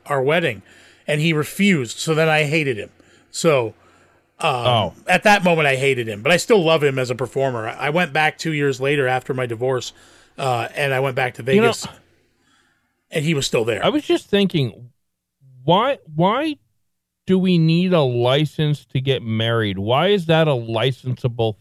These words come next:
Speaker 2: thing?
Speaker 1: So I have had this question for a long time, and the only reason I can figure is because back when marriage was first really created, I mean, it was created in different ways, but the way that we know it, it was a contractual obligation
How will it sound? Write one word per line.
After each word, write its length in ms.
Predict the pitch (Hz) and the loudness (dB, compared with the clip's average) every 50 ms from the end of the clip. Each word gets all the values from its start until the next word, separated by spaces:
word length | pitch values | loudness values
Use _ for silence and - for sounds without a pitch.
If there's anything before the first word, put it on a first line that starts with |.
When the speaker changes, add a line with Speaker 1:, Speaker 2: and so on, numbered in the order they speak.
| _ _ | _ _
Speaker 2:
thing? 440 | 117 107 104 101 95 87 82 80 - _ _ _ _ _ _ - | -2 -2 -2 -2 -4 -6 -10 -14 -20 _ _ _ _ _ _ -10
Speaker 1:
So 500 | - - - 233 226 214 208 202 202 - - _ _ _ _ _ _ | -6 0 2 4 4 6 4 2 0 -2 -6 _ _ _ _ _ _
I 200 | - 170 196 226 | -2 2 2 4
have 160 | 220 180 139 | 4 2 2
had 260 | 135 156 175 185 165 156 | 0 0 0 0 0 0
this 160 | 180 165 - | -2 -4 -4
question 420 | - - 175 170 - - 180 165 135 | -2 -2 0 0 0 -2 -4 -4 -2
for 120 | 156 139 | -2 -2
a 80 | 120 117 | -2 -2
long 300 | 120 123 123 131 147 139 | -2 -2 -2 -2 -2 -6
time, 320 | - 131 107 95 85 - - _ _ _ _ _ _ - - _ _ - | -6 -8 -8 -8 -8 -12 -16 _ _ _ _ _ _ -20 -20 _ _ -8
and 160 | 147 147 151 | -4 -4 -2
the 80 | 156 | 0
only 280 | 160 175 175 190 214 220 | 0 2 2 2 2 2
reason 280 | 208 202 196 165 185 202 | 2 2 2 2 0 0
I 120 | 190 185 | 0 0
can 180 | - 240 226 190 | 0 -2 -2 -2
figure 340 | - 156 147 123 135 139 139 | 0 0 0 2 2 4 4
is 120 | 139 127 120 | 4 2 0
because 320 | 143 139 - 151 139 127 | -4 -4 -2 -2 -2 0
back 320 | 117 147 147 151 151 - | 0 0 0 0 0 -2
when 180 | 180 165 156 151 | -2 -2 -2 0
marriage 360 | 156 160 160 160 170 180 160 | 0 2 2 2 2 2 0
was 180 | 147 147 139 - | 0 -2 -2 -2
first 300 | - 185 180 170 - - | -2 -2 -2 -2 -2 -2
really 240 | 170 190 202 214 190 | 0 0 0 0 -2
created, 760 | - - 196 190 190 190 190 190 160 139 123 123 127 139 - _ _ _ _ _ _ _ _ _ - | -2 -2 0 0 2 2 2 2 2 0 -2 -2 -4 -8 -12 _ _ _ _ _ _ _ _ _ -6
I 80 | - 160 | -2 0
mean, 160 | 165 170 165 | 2 2 2
it 40 | 160 | 2
was 120 | 160 - | 0 -2
created 380 | - - 175 170 160 156 147 139 | -2 0 0 2 2 2 0 0
in 120 | 131 123 | 0 0
different 320 | 127 143 - 143 123 117 120 | -2 -4 -2 -4 -4 -2 0
ways, 320 | 143 147 143 143 131 113 | 0 2 2 0 0 -2
but 300 | 107 127 131 127 113 - _ - - - _ _ | -2 -2 -2 -2 -4 -6 _ -20 -20 -20 _ _
the 60 | 160 151 | -2 0
way 120 | 165 165 | 2 2
that 140 | 151 147 135 | 2 0 -2
we 160 | 151 156 147 | -4 -4 -4
know 280 | 143 147 165 180 175 151 | -2 0 2 2 2 2
it, 140 | 131 127 131 | 2 0 0
it 60 | 139 | 0
was 140 | 156 160 139 | 0 0 0
a 60 | 143 | -2
contractual 800 | - - 160 151 - - 180 165 165 160 - - 170 151 147 143 | -4 -4 -4 -4 -2 0 0 0 0 0 -2 -2 -2 0 0 2
obligation 960 | 139 147 147 135 139 135 123 135 143 151 151 - - 120 113 104 101 104 107 | 2 2 0 0 -2 -2 -2 0 0 0 0 -2 -4 -6 -8 -8 -10 -14 -16